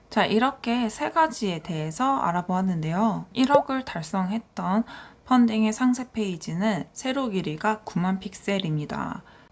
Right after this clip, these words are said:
이외에 이벤트 배너, 메인 배너, 광고 이미지까지 하면 더 훨씬 많아요.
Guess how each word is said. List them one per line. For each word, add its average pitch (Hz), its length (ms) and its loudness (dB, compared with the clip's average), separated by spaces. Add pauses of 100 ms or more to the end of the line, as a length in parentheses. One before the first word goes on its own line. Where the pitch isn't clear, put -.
(340)
이외에 196 640 2
이벤트 233 560 0
배너, 180 500 0
메인 185 460 0
배너, 180 440 -2 (380)
광고 175 720 -2
이미지까지 214 720 2
하면 185 480 -2 (380)
더 175 240 0
훨씬 269 800 2
많아요. 151 580 -4